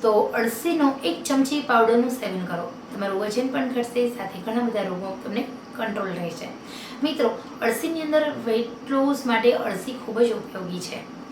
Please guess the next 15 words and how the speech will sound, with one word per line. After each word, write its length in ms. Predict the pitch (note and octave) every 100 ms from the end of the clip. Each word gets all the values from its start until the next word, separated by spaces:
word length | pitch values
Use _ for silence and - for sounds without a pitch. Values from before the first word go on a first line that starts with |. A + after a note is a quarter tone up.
| - - -
અળસીનો 420 | G#3 - D4 D#4
પાવડર 380 | D4 A3+ A3 C4
કેવી 300 | - A3+ A#3+
રીતે 140 | A#3+ B3
બનાવવો 480 | A#3+ A3+ A3+ A#3+ A#3
એ 40 |
હું 200 | G3 A#3+
તમને 200 | G3 G3+
જણાવીશ. 560 | C#4 - G3 F3+ E3+ - - - - -
હવે 200 | B3+ C4+
સૌથી 380 | - A3 A#3 C#4+
પહેલા 280 | C#4 C4 C4
અળસીની 460 | - G#3 - C4+ B3+
અંદર 200 | A#3
આ 80 | -